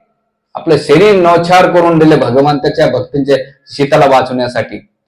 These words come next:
म्हणून भगवंताला आपल्याला प्राप्त करायचं असेल, तर स्वतःवरला आय सेंटर हटवा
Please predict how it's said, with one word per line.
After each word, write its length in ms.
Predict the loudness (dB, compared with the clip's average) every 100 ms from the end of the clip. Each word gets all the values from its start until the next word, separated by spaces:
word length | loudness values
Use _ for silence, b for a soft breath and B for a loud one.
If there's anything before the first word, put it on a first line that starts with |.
| _ _
म्हणून 200 | -2 -2
भगवंताला 1000 | 0 0 2 4 4 2 2 2 4 4
आपल्याला 600 | 4 2 0 2 2 2
प्राप्त 360 | 4 2 2 -2
करायचं 340 | 0 0 0
असेल, 240 | -6 -6 -6
तर 360 | _ _ -10
स्वतःवरला 640 | -8 -2 0 2 2 4 2
आय 320 | 4 2 2
सेंटर 400 | -2 -2 0 -2
हटवा 800 | 0 -2 0 2 2 0 -6